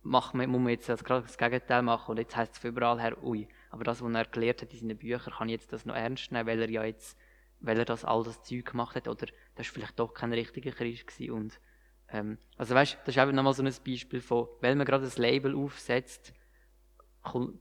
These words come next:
geht's nachher auch in eine andere Richtung sehr, sehr schief aus, dass man nachher ihm gerade wieder alles muss wegnehmen und absprechen, weil er etwas, ja klar, das ist etwas, wo man nicht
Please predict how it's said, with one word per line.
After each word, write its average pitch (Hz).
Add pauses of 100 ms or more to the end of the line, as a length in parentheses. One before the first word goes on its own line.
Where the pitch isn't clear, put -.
(300)
geht's -
nachher 120
auch 117
in -
eine 117
andere 120
Richtung 117 (100)
sehr, 113
sehr 117
schief 117
aus, 120
dass 113
man 113
nachher 110 (640)
ihm 113
gerade 113
wieder 117
alles 117
muss 110 (200)
wegnehmen 113
und 117
absprechen, 113
weil 110
er 113
etwas, - (720)
ja 113
klar, 120
das - (400)
ist 123
etwas, 117
wo 117
man 110
nicht 117